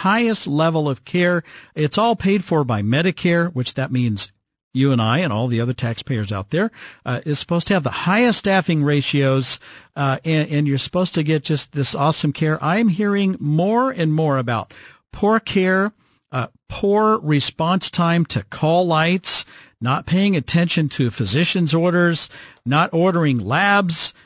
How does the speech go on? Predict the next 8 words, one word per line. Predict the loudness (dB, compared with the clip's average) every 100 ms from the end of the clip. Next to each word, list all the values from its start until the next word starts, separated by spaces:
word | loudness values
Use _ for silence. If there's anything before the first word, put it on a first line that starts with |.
| _
not | -2 -2 -2
starting | 0 0 2 2
medications | 2 0 0 2 2 2 0 0 -2
ordered | -2 0 0
by | 0 -2
a | -2
physician, | -4 -2 0 2 2 0 0 -4 -12 -18 -10
uh, | -10